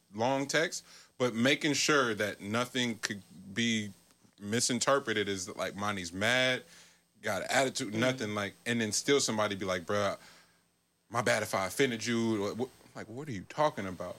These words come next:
Speaker 1: It's like, so that those, those definitions for real, like, I think that the pandemic and just the time, um, and reconnecting with a lot of people too, allowed for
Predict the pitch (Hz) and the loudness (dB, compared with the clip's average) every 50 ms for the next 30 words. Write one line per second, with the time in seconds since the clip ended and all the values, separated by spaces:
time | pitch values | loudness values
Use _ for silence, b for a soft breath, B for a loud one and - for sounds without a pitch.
0 | - - - - 110 107 - - 117 110 104 107 101 95 95 - 113 113 110 107 | -16 -10 -6 -4 -4 -2 0 0 0 2 2 0 -2 -2 -2 0 0 0 0 -2
1 | 98 - - 107 104 98 90 90 87 107 117 123 - - 110 113 127 131 127 - | -4 -8 -6 -4 -4 -4 -4 -4 -2 -2 -2 0 0 -2 -2 0 0 0 0 -2
2 | 120 107 98 98 98 - - - - - - 123 110 104 107 123 127 127 117 107 | -2 -2 -4 -6 -6 -8 -8 -10 -10 -8 -4 -4 -2 0 2 2 2 2 2 0
3 | 101 98 - 110 110 - 117 107 95 - - - - 120 127 123 - - - B | 0 -2 -2 -4 -4 -4 -4 -6 -6 -10 -8 -2 0 2 2 2 0 -4 -12 B
4 | B B B B B B B B _ _ _ _ _ _ - 107 95 - 135 131 | B B B B B B B B _ _ _ _ _ _ -12 -12 -4 0 0 2
5 | 123 117 110 123 127 127 131 123 - 113 113 104 107 - - 85 - - - - | 2 2 2 2 2 2 2 2 0 -2 -2 -2 -4 -4 -6 -8 -8 -6 -2 0
6 | 123 120 120 117 113 110 104 98 - - - - - - 104 101 98 95 92 87 | 2 2 2 2 2 0 -4 -6 -12 -16 -20 -18 -12 -8 -4 -4 -4 -4 -4 -6
7 | 85 85 - - - - _ _ _ _ _ _ _ _ _ _ _ _ _ _ | -10 -14 -16 -18 -20 -20 _ _ _ _ _ _ _ _ _ _ _ _ _ _
8 | _ _ - 113 104 110 131 165 165 - 104 117 143 143 - 110 101 98 98 101 | _ _ -10 -6 -2 0 0 0 0 0 0 0 0 0 0 -2 0 2 2 2
9 | 98 98 95 - 101 101 98 - - - 110 107 92 90 - b b b b b | 2 2 -2 -4 -8 -8 -8 -6 -2 -2 0 0 -2 -4 -8 b b b b b
10 | b b b b b - 107 110 107 110 110 110 104 98 90 - - 117 110 104 | b b b b b -4 0 2 4 4 4 4 2 0 -4 -6 -4 -2 0 2
11 | 101 101 98 95 95 95 92 | 2 0 0 -2 -4 -8 -12